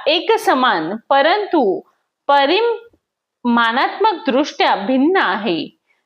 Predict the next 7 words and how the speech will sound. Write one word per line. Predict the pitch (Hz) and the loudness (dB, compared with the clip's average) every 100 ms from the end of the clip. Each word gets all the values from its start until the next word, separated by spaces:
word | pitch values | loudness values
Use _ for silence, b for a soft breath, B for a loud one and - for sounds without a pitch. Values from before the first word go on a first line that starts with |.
| _ - | _ -4
हे | 403 440 | -2 0
ज्ञान | 415 415 415 | 0 2 2
योग्य | 285 254 269 262 381 | 4 2 2 0 2
असे, | 349 370 - 302 185 196 - - | 2 2 0 0 0 -4 -12 -8
दिव्य | 208 285 285 - | -2 -2 0 2
असे | 226 190 - 233 | 2 2 0 2
आहे. | 185 208 202 160 120 | 2 0 -2 -2 -4